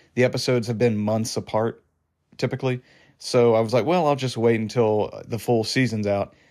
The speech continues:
And then I've, you know, been watching. Again, my excuse with, uh, most of shows that I'm behind on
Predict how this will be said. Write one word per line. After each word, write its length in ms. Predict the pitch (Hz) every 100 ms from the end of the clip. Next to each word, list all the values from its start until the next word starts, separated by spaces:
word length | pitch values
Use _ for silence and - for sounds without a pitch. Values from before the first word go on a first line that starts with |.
| _ -
And 120 | 113
then 100 | 110
I've, 300 | 107 104 95 - _ _ _ -
you 120 | 117
know, 100 | 104
been 160 | 107
watching. 340 | 107 110 120 - 101 -
Again, 340 | 120 120 113 - - -
my 140 | 120
excuse 440 | 117 - 127 123 117
with, 220 | 120 - 113 - -
uh, 220 | 110 110
most 380 | 107 117 117 - -
of 100 | 104
shows 400 | - 110 110 104
that 140 | 107
I'm 140 | 104 101
behind 360 | 110 113 107
on 200 | 101 107